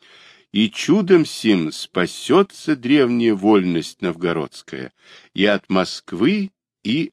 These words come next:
от латинства. Кормчий уже разворачивал ладью, парус хлопотал, складываясь. Подойдя вместе с Фомой Андреевичем к краю посудины,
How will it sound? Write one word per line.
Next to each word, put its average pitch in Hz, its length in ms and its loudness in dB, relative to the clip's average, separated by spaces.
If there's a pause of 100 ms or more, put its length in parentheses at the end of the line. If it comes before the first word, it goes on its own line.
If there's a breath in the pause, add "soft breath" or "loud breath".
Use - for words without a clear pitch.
от - 280 -4
латинства. 123 840 -8 (960)
Кормчий 185 840 4
уже 107 320 2
разворачивал 117 880 2
ладью, 87 580 0
парус 156 680 2 (280)
хлопотал, 113 800 2
складываясь. 73 1160 -4 (480 soft breath)
Подойдя 107 540 4
вместе 107 500 2
с - 80 -8
Фомой 95 440 2
Андреевичем 82 640 -2
к - 60 -14
краю 80 340 0
посудины, 170 680 2